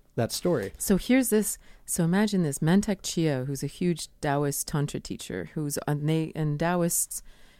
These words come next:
Speaker 2: really look at conserving energy in the body.
Speaker 1: Mm-hmm.
Speaker 2: Right? And this is a beautiful thing that I, I took from him that, and I certainly have experienced and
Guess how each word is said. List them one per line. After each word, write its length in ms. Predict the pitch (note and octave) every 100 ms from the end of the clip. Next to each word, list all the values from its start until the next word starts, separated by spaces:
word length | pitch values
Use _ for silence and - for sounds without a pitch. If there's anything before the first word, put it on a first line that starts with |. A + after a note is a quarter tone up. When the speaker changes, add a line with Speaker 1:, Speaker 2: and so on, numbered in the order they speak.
| - -
Speaker 2:
really 320 | E3+ D#3 C#3+
look 220 | C#3+ D3+
at 340 | C#3+ C3 - -
conserving 480 | D#3+ - D#3 D3
energy 280 | C#3 C#3 C3+
in 80 | C3
the 60 | C3+
body. 420 | - - - D#3
Speaker 1:
Mm-hmm. 260 | B2+ A2+ A#2+
Speaker 2:
Right? 80 | D#3 A#3 _ - - -
And 100 | -
this 120 | G3+
is 100 | A#3
a 200 | F#3 D3
beautiful 500 | - D#3+ F3+ G#3+ G3
thing 220 | D#3 D#3 D3
that 200 | B2+ -
I, 260 | - C#3+ C#3+
I 120 | - D3
took 260 | - -
from 200 | - D3
him 260 | D3 D3+ C#3+
that, 260 | C3+ - - - - - -
and 140 | D#3
I 200 | C#3+ C3+ -
certainly 360 | - - D#3 C#3
have 140 | C#3
experienced 560 | - - D3 C#3 A#2+ -
and 200 | C3